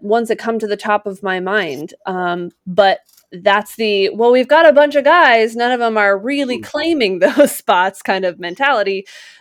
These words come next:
Speaker 1: that goes into the, the starting rotation this year. So I'll, I'll certainly be curious how that all shakes out. I don't expect them to make a move for pitching because they have so much of it.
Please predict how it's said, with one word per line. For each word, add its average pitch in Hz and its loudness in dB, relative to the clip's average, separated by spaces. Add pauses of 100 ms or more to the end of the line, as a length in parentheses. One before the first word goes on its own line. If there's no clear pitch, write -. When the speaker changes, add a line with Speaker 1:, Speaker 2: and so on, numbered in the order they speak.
Speaker 1:
that 196 0
goes 190 -2
into 190 -6
the, 170 -10
the 185 -2
starting 175 -8
rotation 170 -10
this - -14
year. 170 -8
So 196 -4
I'll, 254 0
I'll 254 -2
certainly 285 -6
be 196 -8
curious 233 -4 (360)
how 247 0
that 220 2
all 202 2
shakes 190 -10
out. 285 0
I 285 0
don't 359 0
expect - -4
them 359 -4
to 339 -8
make 320 -2
a 339 -2
move 311 -6
for - -10
pitching 294 -6 (680)
because 226 0
they 202 2
have 190 -4
so 185 -2
much 156 -8
of 254 0
it. 359 -4